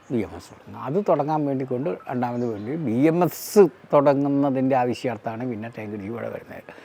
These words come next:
അപ്പോൾ ആദ്യം വന്ന സംഘപ്രചാരകൻ, ആ, സംഘപ്രവർത്തനത്തിന് വന്ന, ആ, അതുകൊണ്ട് ഇവിടെ ധാരാളം ആളുകളെ സ്-, തേങ്കടിജിക്ക് നേരിട്ടറിയാം, തേങ്കടിജിയെയും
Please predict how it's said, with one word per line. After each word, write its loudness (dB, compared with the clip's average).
അപ്പോൾ -4
ആദ്യം 4
വന്ന 0
സംഘപ്രചാരകൻ, 0
ആ, -2
സംഘപ്രവർത്തനത്തിന് 2
വന്ന, 0
ആ, -4
അതുകൊണ്ട് 4
ഇവിടെ 2
ധാരാളം 0
ആളുകളെ 2
സ്-, -10
തേങ്കടിജിക്ക് -2
നേരിട്ടറിയാം, -2
തേങ്കടിജിയെയും 6